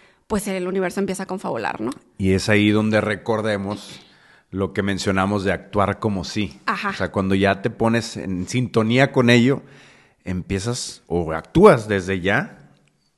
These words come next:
Speaker 2: como esa persona que creó
Speaker 1: Mm.
Speaker 2: aquello que declaraste, ¿no? Aquello que fijaste en tu inicio de año.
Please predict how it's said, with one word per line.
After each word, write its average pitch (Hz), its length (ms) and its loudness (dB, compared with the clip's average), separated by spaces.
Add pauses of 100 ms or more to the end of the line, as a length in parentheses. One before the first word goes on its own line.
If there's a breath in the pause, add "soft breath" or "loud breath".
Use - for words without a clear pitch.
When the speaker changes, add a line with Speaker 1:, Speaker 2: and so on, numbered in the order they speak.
(160)
Speaker 2:
como 92 500 -4 (420)
esa 110 340 -4
persona 117 800 -2 (140)
que - 260 -10
creó 104 640 0 (160)
Speaker 1:
Mm. 214 200 -6
Speaker 2:
aquello 104 400 -2
que 98 80 -6
declaraste, 80 600 -8
¿no? 87 220 -14 (180)
Aquello 98 460 -4
que 92 260 -6 (240 loud breath)
fijaste 117 800 0 (540 loud breath)
en 117 420 -2 (680)
tu 113 120 -4
inicio 107 360 -2
de 98 120 4
año. 85 220 0